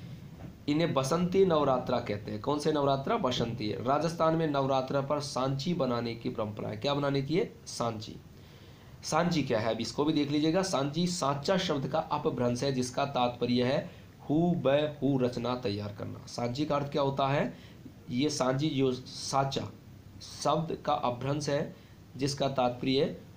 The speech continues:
हूबहू रचना तैयार करना। राजस्थानी कन्याएं सांची को लोक देवी, गौरी, पार्वती, ब्रह्मा की मानसी कन्या, संध्या, दुर्गा देवी, राधा रानी तथा वरदायिनी आराध्य देवी के रूप में पूजती हैं।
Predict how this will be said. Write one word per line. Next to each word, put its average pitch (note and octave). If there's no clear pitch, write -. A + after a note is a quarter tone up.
हूबहू D3
रचना B2+
तैयार A2
करना। G#2
राजस्थानी C#3+
कन्याएं B2
सांची C3+
को C3
लोक A2+
देवी, D3+
गौरी, C3+
पार्वती, C#3
ब्रह्मा C#3+
की D3
मानसी C3
कन्या, D#3+
संध्या, C#3
दुर्गा C3+
देवी, C3+
राधा C3
रानी C3+
तथा D3+
वरदायिनी B2
आराध्य C3
देवी A#2+
के C3+
रूप C3
में G#3
पूजती A2+
हैं। -